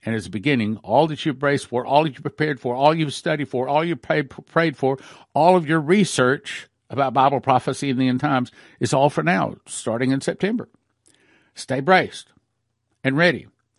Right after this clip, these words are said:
Eyes on the prize. Now, what's the prize? Well, Jesus is the prize. Eternity is the prize. Eyes on the prize.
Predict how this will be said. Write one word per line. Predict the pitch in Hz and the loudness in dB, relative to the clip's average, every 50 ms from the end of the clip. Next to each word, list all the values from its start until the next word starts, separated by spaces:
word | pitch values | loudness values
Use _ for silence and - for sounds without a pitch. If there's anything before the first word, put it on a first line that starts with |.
| _ _ _ _ _ _ _ _ _ | _ _ _ _ _ _ _ _ _
Eyes | - 139 151 165 170 170 180 190 190 190 190 185 175 151 - - 147 - | 2 4 6 8 8 8 8 8 8 8 6 6 4 -2 -6 -10 -8 -4
on | - 165 | -4 -2
the | 165 147 | -2 -4
prize. | - - 160 143 120 92 80 78 - - - | 0 2 2 2 2 2 -2 -6 -12 -8 -8
Now, | 139 | -6
what's | 143 165 147 - | -4 -4 -6 -6
the | - 131 | -10 -8
prize? | - 147 139 113 98 87 | -6 -4 -4 -4 -4 -4
Well, | 104 120 135 131 | -6 -6 -8 -8
Jesus | - - 175 180 180 160 - 131 107 - - | -6 -4 -2 -2 -2 -2 -4 -6 -8 -6 -6
is | 110 104 95 - | -6 -6 -6 -8
the | - 98 | -10 -12
prize. | - - 117 104 98 95 - 151 | -8 -6 -6 -6 -6 -6 -8 -8
Eternity | 156 - - - - 185 175 160 151 131 117 110 101 | -10 -10 -8 -6 -2 -2 -2 -2 -2 -2 -4 -4 -4
is | 95 92 - | -4 -6 -8
the | - 92 | -12 -14
prize. | - - - - - - - - - _ _ _ _ _ _ _ _ _ _ _ _ _ _ - | -10 -10 -12 -12 -12 -16 -20 -20 -20 _ _ _ _ _ _ _ _ _ _ _ _ _ _ -2
Eyes | 147 160 180 190 175 185 | 4 6 6 6 8 8
on | 180 | 8
the | 196 208 | 6 6
prize. | - - 170 151 147 147 151 156 151 147 - - | 4 4 4 4 6 4 4 0 -4 -8 -12 -18